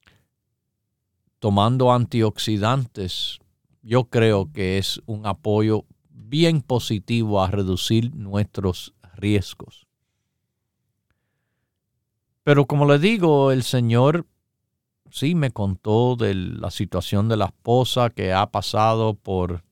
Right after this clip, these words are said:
eh, quimioterapia y radiación y ahora le van a empezar tratamiento inmunológico. Ok, y él,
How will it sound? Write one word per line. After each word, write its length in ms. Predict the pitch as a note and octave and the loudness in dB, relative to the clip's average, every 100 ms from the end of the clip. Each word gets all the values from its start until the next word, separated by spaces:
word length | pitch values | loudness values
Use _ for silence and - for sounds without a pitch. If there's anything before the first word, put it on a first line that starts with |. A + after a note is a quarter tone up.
| _ _ _ _ _ _ _ _ _ _ - | _ _ _ _ _ _ _ _ _ _ -6
eh, 300 | G2 F2+ E2+ | -2 -2 -2
quimioterapia 1200 | G2+ F#2+ F2+ - E2+ G2+ A#2+ A#2 A2 - G#2 F#2+ F2 | -2 0 -2 -2 0 2 4 4 0 -4 -4 -2 -2
y 100 | E2+ | -4
radiación 1400 | F#2+ F2+ F2 E2 D#2+ - - G#2 A#2 C3+ B2+ B2 A#2 G#2+ | -4 -2 -2 -4 -4 -2 -2 0 2 4 4 2 0 -2
y 140 | F#2 | -2
ahora 320 | F2 F#2+ G#2+ | 0 0 0
le 120 | G#2+ G2 | 0 0
van 240 | G#2 G#2+ | 0 0
a 40 | |
empezar 640 | G#2+ G2 F#2 - G2+ G#2 G#2+ | -2 -4 -6 -2 -2 -2 -4
tratamiento 1000 | G#2 G2 F#2+ F2+ F2 G2 A2 G#2+ A2 G2+ | -6 -6 -4 -4 -2 0 -2 -4 -4 -2
inmunológico. 1120 | F#2 F#2 F2+ F#2 D3 C3 A#2+ A2+ A2+ A2 G2 _ _ _ _ _ _ _ _ _ _ _ _ _ _ _ _ _ _ _ _ _ _ _ _ _ _ | -2 -2 -2 0 2 2 2 -2 -4 -4 -6 _ _ _ _ _ _ _ _ _ _ _ _ _ _ _ _ _ _ _ _ _ _ _ _ _ _
Ok, 240 | G2+ F#2 F#2+ F#2 - _ | -20 -6 -4 -4 -8 _
y 160 | A#2+ D#3 | 4 6
él, 260 | D#3 E3+ | 6 4